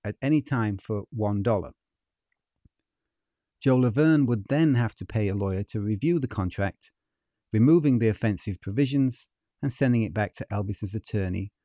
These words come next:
who will then enter into a back-and-forth exchange of markup edits. Of course, Elvis's lawyer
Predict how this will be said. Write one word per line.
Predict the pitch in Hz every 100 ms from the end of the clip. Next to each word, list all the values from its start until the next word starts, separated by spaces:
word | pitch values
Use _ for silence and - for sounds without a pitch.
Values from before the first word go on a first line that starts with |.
| _
who | 113
will | 113
then | 113 139 131
enter | 120 113 113
into | 101 113 113
a | 101
back-and-forth | 117 123 127 110 113 104 104
exchange | 87 - 95 92 -
of | 113
markup | 101 87 - - 147
edits. | 160 107 - - - _ _ _ _ _ _ _ _ _ _ _ _ _ -
Of | 123
course, | - 196 143 - - _ -
Elvis's | 143 165 147 131 113
lawyer | 131 139 117 110